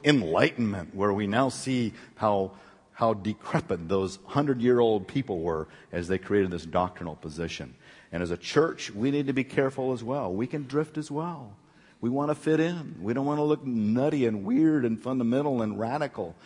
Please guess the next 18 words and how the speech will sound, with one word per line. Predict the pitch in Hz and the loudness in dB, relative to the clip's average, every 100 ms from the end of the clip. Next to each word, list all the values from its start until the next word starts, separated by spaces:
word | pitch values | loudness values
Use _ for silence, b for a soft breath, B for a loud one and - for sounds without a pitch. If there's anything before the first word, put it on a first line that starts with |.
| B B - | B B -8
We | 113 | -6
just | 131 - | -6 -6
want | 131 | -4
to | 135 | -4
fit | 131 135 135 | -2 -2 0
in. | 151 139 80 - - B B B - | -2 -6 -12 -16 -20 B B B -12
There | 101 | -8
is | 104 | -8
a | 117 | -8
tendency | - - 135 143 135 107 92 - 90 | -12 -6 -4 0 0 0 -4 -8 -8
for | - 85 | -6 -6
that. | 76 69 - B B B - | -6 -10 -16 B B B -12
Now, | 71 | -8
we | 80 | -4
need | 101 | -2
to | 113 | 0
be | 123 | -2
careful. | 123 143 143 - | 2 0 0 -6